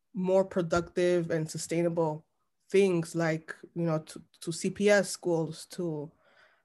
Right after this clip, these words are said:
um, to community centers, to mental health clinics, to after-school programs, uh, et cetera. So I think, uh,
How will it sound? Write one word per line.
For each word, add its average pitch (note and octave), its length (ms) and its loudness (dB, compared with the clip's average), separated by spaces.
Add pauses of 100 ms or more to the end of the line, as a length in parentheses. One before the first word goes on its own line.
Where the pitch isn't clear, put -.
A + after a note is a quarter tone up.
(120)
um, D#3+ 640 -2 (160)
to G3 100 -4
community F#3+ 440 4
centers, E3+ 640 -2 (500)
to F3 220 0
mental E3+ 280 0
health E3+ 220 -2
clinics, F3 600 -2 (480)
to - 180 -2
after-school F3+ 500 -2
programs, D#3+ 760 -4 (1000)
uh, D#3+ 340 0
et E3 160 -6
cetera. D#3+ 420 -2 (360)
So F3 600 0 (680)
I G3 80 0
think, G3 380 0 (160)
uh, E3 540 0